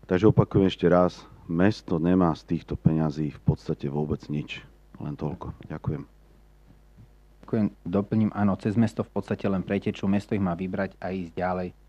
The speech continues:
Speaker 2: Zo zákona má zakázané z toho vykázať akýkoľvek zisk, to znamená, my nemôžeme z toho ostať finančné prostriedky.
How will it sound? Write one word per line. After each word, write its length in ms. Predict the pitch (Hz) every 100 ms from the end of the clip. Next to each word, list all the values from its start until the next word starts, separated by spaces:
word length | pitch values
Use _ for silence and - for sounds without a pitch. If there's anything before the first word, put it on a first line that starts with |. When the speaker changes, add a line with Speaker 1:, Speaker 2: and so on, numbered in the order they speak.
| _ _ _ -
Speaker 2:
Zo 160 | 101
zákona 480 | 107 104 - 101 101
má 160 | 101 98
zakázané 640 | 107 110 120 104 98 95
z 80 | 85
toho 240 | - 92
vykázať 560 | 90 104 110 92 87 -
akýkoľvek 640 | 104 - 98 95 90 87 87
zisk, 240 | 98 95 - _
to 80 | 87
znamená, 320 | 92 92 90
my 160 | 87 90
nemôžeme 400 | 98 98 92 90 87 87
z 80 | -
toho 240 | 90 85
ostať 320 | 180 - 175 -
finančné 480 | 185 175 - 170
prostriedky. 720 | - 87 - 95 92 - 127